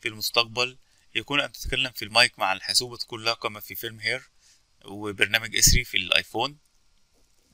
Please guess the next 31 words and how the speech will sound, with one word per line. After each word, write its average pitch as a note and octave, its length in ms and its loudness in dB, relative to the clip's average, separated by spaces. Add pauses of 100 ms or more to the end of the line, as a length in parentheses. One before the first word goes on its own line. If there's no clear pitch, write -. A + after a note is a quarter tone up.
(960)
فيلم A#2+ 280 0
هير A2+ 320 6
ده G#2 440 12 (680)
الراجل A2+ 460 6
سرح، B2 340 10
واعتقد F#2 920 -4 (120)
ان F#2+ 220 -14
البرنامج G#2 540 4
دوت A#2+ 460 8
هو، A2 140 6
آه، F#2+ 340 4 (540)
يعني F2+ 720 2 (200)
جيرل A2+ 300 4
فريند A#2 300 0
بتاعته، - 340 4
واتصدم B2 500 6
ان G2+ 140 -16
في - 160 -4
ناس A#2 120 0
تانية A2+ 200 4
بيتكلموها، F#2 580 -2
يعني D#2+ 240 8 (360)
حس - 200 6
انها G#2+ 160 4
خاينة. F2 320 6 (840)
أريدك B2 360 2
أن A2 80 0
تصمم A#2+ 260 6
لي A#2+ 140 -4
منزلًا A2+ 360 -2
بمساحة G2+ 640 4